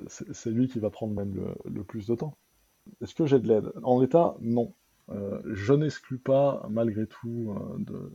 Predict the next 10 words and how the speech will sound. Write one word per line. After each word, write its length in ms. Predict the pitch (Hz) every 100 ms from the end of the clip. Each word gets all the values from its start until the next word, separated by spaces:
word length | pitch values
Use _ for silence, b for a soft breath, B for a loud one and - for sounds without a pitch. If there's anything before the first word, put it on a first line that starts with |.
| -
d'en 160 | - 117
chercher. 380 | - - - - _ _
Si 180 | - 104
jamais 220 | 101 107
je 100 | 98
vois 280 | 95 101 104
que 140 | - 98 95 - 95 -
c'est 100 | 101
pas 120 | 101
possible, 440 | 101 98 107 110